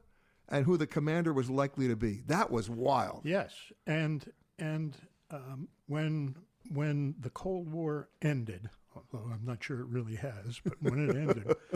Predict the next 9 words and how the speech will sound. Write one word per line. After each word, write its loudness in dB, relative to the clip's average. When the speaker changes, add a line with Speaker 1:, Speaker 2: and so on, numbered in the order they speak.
Speaker 2:
<laughs> -20
um, 2
I 4
remember 0
one 0
of 2
the 2
greatest 0
compliments -2